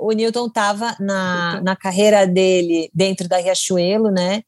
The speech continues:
Speaker 1: Então, ele era, sempre foi um pai muito incentivador, né, Gabi? Você sabe, pra
Speaker 2: Super.
Speaker 1: gente construir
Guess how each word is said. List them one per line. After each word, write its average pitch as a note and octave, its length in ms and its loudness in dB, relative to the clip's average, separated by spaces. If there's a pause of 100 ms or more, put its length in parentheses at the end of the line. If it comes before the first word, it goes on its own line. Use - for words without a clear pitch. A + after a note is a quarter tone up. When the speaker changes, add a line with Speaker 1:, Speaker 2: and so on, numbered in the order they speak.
(240)
Speaker 1:
Então, G#3+ 680 4
ele G3 300 4
era, G3 460 2
sempre B3+ 360 -2
foi A#3+ 200 2
um G#3 80 0
pai G3+ 220 -2
muito A3 300 -4
incentivador, G3 600 0
né, F3 140 -4
Gabi? E3 280 -2
Você E3+ 220 -4
sabe, F#3 520 2
pra F3+ 180 0
Speaker 2:
Super. E3 160 2
Speaker 1:
gente C#3+ 140 -4
construir F#3+ 680 2